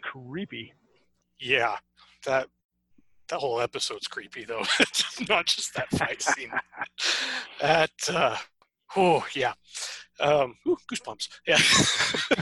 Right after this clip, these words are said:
Speaker 2: <laughs>
Speaker 1: R L Stine. <laughs>
Speaker 2: And I'll, I'll just, I'll just, gives me goosebumps just thinking about it. So
Speaker 1: Anyway, I've got
Speaker 2: um,
Speaker 1: a few
Speaker 2: uh,
Speaker 1: personal anecdotes, but you said you have something to add on film and T V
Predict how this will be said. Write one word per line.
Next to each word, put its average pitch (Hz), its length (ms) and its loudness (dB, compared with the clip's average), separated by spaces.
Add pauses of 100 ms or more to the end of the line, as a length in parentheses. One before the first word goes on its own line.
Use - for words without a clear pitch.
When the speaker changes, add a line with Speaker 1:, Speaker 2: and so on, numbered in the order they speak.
(220)
Speaker 2:
<laughs> - 60 -16
Speaker 1:
R 143 140 4
L 156 120 0
Stine. 180 480 0 (140)
<laughs> - 120 -6
Speaker 2:
And 165 120 2 (120)
I'll, 214 100 6 (200)
I'll 240 100 6
just, - 240 -2
I'll 254 60 6
just, 262 260 0 (240)
gives 208 200 0
me 175 100 0
goosebumps - 500 -6
just - 200 0
thinking 127 260 -4
about 104 300 -4
it. 113 160 -16
So 123 340 -4 (680)
Speaker 1:
Anyway, 190 240 6
I've 165 140 8
got 127 280 4
Speaker 2:
um, 156 80 2
Speaker 1:
a 139 140 -2 (100)
few 170 100 -4
Speaker 2:
uh, 156 100 -4 (140)
Speaker 1:
personal 151 460 -2 (240)
anecdotes, 147 480 -2 (800)
but 135 140 -6
you 135 200 -8
said 131 100 -2
you 135 120 -2
have 131 160 2 (640)
something 147 300 0
to 135 60 2
add 131 140 6
on 131 200 0
film 147 160 -2
and 135 140 -4
T 156 80 -6
V 185 220 -10